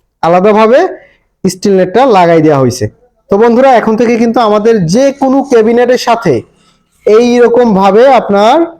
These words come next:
সেফটি হিসাবে কিন্তু এরকম একটা নেট দিয়ে দেওয়া হবে, ঠিক আছে? আর দেখতে পাচ্ছেন এই যে মূলত একটা স্পিকার ক্যাবিনেট তৈরি করার পপে-, মানে প্রথমত অবস্থা থাকে হচ্ছে এরকম ভাবে আঠা ইউজ করতে হবে। কোথাও কোনো জয়েন্ট দেখা যাচ্ছে, আপনারা বুঝতেছেন যে কোথাও কোনো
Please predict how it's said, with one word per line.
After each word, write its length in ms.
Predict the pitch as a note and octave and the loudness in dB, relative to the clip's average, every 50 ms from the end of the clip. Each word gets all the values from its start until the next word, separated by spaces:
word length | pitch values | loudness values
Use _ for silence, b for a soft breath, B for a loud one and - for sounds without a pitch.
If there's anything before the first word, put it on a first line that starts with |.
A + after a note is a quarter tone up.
| _ _ _ _ _ _ _ - | _ _ _ _ _ _ _ -10
সেফটি 420 | - - - B3+ C4 B3+ C4 D4 C#4+ C4 | -8 -2 0 0 0 0 0 0 0 0
হিসাবে 280 | A#3+ - C4 A#3+ G#3+ A#3 G#3 A3+ | 0 0 0 0 0 0 0 0
কিন্তু 180 | A3 G#3 G3+ D4 C#4 | -2 -2 0 0 2
এরকম 200 | B3 A3 G#3+ A3 G#3+ F#3+ | 2 2 0 0 -2 -2
একটা 120 | - G3+ F#3+ F3 | -2 -2 -2 0
নেট 120 | F3 F3 E3 D#3 | 0 -2 0 0
দিয়ে 120 | F3 F3 D#3+ | 0 0 2
দেওয়া 140 | E3 E3 D#3+ E3 | 2 0 2 0
হবে, 180 | F3+ F#3 A3+ C#4+ G#4 G4+ - - _ _ _ _ _ _ _ _ | 0 0 0 0 0 -2 -6 -14 _ _ _ _ _ _ _ _
ঠিক 120 | C4+ C#4 D#4+ D#4 | -2 0 0 0
আছে? 180 | D#4 - - B2+ G2+ - - - - - - - | 0 -2 -4 -4 -6 -8 -12 -18 -20 -14 -6 -4
আর 80 | E3 F3 F3 A3 | -4 -2 0 -2
দেখতে 180 | A3 G#3+ B3 A3 | 0 0 0 0
পাচ্ছেন 220 | G#3+ F#3 G3+ G#3 G#3 A3 | 0 0 0 -2 0 2
এই 60 | A3+ A3 | 2 2
যে 40 | G#3 G#3 - - - - - - - E3 F3+ | 0 0 -4 -10 -18 -20 -16 -6 -2 -2 0
মূলত 260 | A3 A#3+ C4+ C#4 C#4 C#4+ C4 A#3+ | 2 2 2 2 4 2 2 2
একটা 140 | - - C4 B3+ A#3+ - | 2 0 0 0 0 -2
স্পিকার 260 | - B3+ B3 C4 B3+ A#3 | -2 0 0 2 2 2
ক্যাবিনেট 300 | B3+ C4 B3+ B3+ B3+ A#3+ - B3 | 2 2 2 2 0 0 2 2
তৈরি 160 | A#3 A#3+ A#3 A3+ | 2 2 2 2
করার 200 | A#3 A#3+ A#3 A3 - | 2 2 2 2 0
পপে-, 400 | A3+ G#3+ G#3 - A#3 A#3 A3+ A3 G#3 G3+ G#3 G#3 | -2 -2 0 2 2 2 4 2 2 0 0 0
মানে 140 | G#3+ A3+ A3 A3 | 0 0 0 0
প্রথমত 360 | - A3 A3 A3+ A#3 A#3 A#3 - B3 A#3 | -2 -2 -2 -2 -2 -2 0 0 0 2
অবস্থা 260 | G#3+ A3 G#3+ A3 - A3+ | 2 0 -2 -2 -4 -4
থাকে 240 | A3+ A3 G#3 - A3+ A3 | -4 -4 -2 0 0 0
হচ্ছে 180 | G#3+ A3 - A#3+ A3 F#3+ | 0 0 -2 0 0 0
এরকম 220 | F#3 F3 - F#3 F3 | 0 -2 -2 -2 -2
ভাবে 140 | F3+ F#3 G3+ F#3+ E3+ | 0 0 0 0 0
আঠা 140 | D#3 F3 E3+ D#3 | 0 0 0 -2
ইউজ 140 | D3 C#3 - - | -2 -2 -4 -6
করতে 160 | D3 - - B2+ | -8 -4 -2 -4
হবে। 160 | A#2 A2 - - B B B B B B B B B B - B3 | -4 -4 -6 -12 B B B B B B B B B B -2 -2
কোথাও 320 | A#3+ A#3+ B3 B3 B3+ B3+ C4 B3+ C4 | 0 0 0 0 2 2 2 0 0
কোনো 120 | B3 A#3+ A#3 F#3 G3 | 0 0 0 0 2
জয়েন্ট 300 | G3+ G3+ G#3 G#3+ A3+ G#3+ F#3+ G#3+ | 2 2 2 2 0 0 0 -2
দেখা 160 | G3+ A3+ A3 A3+ | 0 0 0 -2
যাচ্ছে, 220 | A3 A3 - C#4 A#3+ F#3+ | -2 -2 -2 -2 -2 -2
আপনারা 240 | F#3 - G#3 G#3 A3 G#3+ G3 | -2 -2 -2 0 0 0 -2
বুঝতেছেন 400 | G3 - - - G#3+ - - B3+ A#3 G3 | -4 -4 -4 -6 -4 -4 -2 -2 -2 -2
যে 60 | F#3+ - F#3+ | -2 -2 -4
কোথাও 220 | F#3 - G3+ G3 F#3+ G3 | -4 -2 -2 -4 -4 -4
কোনো 120 | G3+ G3 | -4 -2